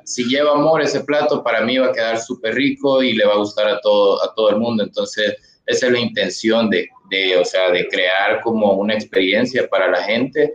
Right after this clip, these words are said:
y poder cocinar algo que, que la gente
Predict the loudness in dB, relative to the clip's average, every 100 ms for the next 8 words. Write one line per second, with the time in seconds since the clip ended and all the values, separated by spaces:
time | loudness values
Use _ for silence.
0 | -10 _ -4 -2 0 0 0 0 0 0
1 | 0 0 0 0 0 0 -2 0 0 -4
2 | -10 _ _ -4 -2 0 0 0 -2 -2
3 | -2 0 -2 -4 -10